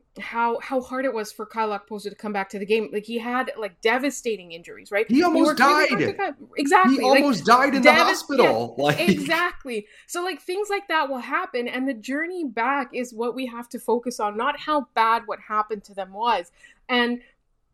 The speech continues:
Speaker 1: and people, like, suffer in different ways. And another thing that I wanna say is about the Montreal media. I think I understand why fans are upset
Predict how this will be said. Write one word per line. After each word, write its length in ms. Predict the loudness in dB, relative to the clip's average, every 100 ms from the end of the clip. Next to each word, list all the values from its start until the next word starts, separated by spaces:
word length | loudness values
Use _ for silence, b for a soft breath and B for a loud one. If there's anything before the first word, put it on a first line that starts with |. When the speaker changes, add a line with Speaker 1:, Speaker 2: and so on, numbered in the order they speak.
| _ _ _
Speaker 1:
and 220 | -4 -4 -4
people, 340 | -6 -4 -2
like, 220 | -4 -4
suffer 280 | -6 -8 -6
in 100 | -6
different 260 | -6 -6 -4
ways. 160 | -2
And 100 | 0
another 300 | 2 0 -2
thing 140 | -4 -2
that 60 |
I 60 | -2
wanna 180 | -4 -4
say 140 | -4
is 80 | -4
about 220 | -2 -2
the 80 | -2
Montreal 360 | -4 -6 -6
media. 300 | -6 -8 -8 -4
I 120 | -4
think 260 | 0 -2 -4 _ _ _ _ _ _ _
I 120 | 8 8
understand 500 | 4 -2 -2 0 0
why 120 | -2
fans 280 | -4 -6 -4
are 100 | -8
upset 640 | -10 -10 -8 -10 -14 -20